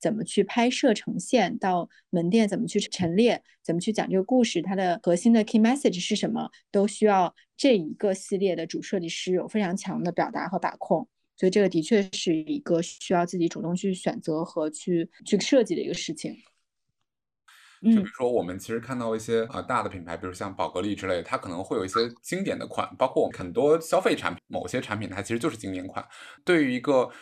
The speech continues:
Speaker 2: 珠宝品牌来讲，如果我们把一个产品做成一个经典款，我们不断地去复制它，这个东西的价值是否还会长期存在？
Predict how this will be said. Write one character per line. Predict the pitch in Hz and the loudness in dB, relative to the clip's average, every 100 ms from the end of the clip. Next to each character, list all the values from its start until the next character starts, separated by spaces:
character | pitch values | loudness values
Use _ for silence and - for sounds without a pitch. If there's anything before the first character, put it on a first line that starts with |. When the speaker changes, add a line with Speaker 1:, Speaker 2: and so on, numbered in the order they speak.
| - | -18
Speaker 2:
珠 | - 175 | 0 4
宝 | 139 | 4
品 | - 98 | 4 -6
牌 | 80 85 | -4 -4
来 | 53 90 | -2 -2
讲， | - - - - - | -2 -2 -6 -18 -8
如 | 107 | 0
果 | 135 | 4
我 | 135 | 4
们 | 95 104 | 2 -2
把 | 92 90 | -2 -4
一 | 98 | -2
个 | |
产 | 113 95 104 | -2 -2 -6
品 | 101 98 85 | -6 -6 -4
做 | 110 | -6
成 | 101 | -4
一 | 98 | -4
个 | 101 | -6
经 | - 123 | -4 -4
典 | 113 101 | -2 -6
款， | - 101 | -8 -10
我 | 104 | -8
们 | 92 92 | -8 -8
不 | |
断 | 95 139 | 0 0
地 | 123 | 0
去 | 107 127 | -6 -8
复 | - 220 | -6 -6
制 | - | -6
它， | - - - - - | -6 -6 -8 -20 -20
这 | - 151 | -4 -2
个 | |
东 | 135 147 | -2 -2
西 | |
的 | 135 | 0
价 | 120 170 | 0 0
值 | 123 107 | -2 -4
是 | - | -6
否 | 127 92 | -4 -4
还 | 85 87 | -2 -4
会 | - | 0
长 | 110 90 98 | -2 -2 -8
期 | 131 | -10
存 | 110 87 | -8 -2
在？ | 131 147 | 0 -2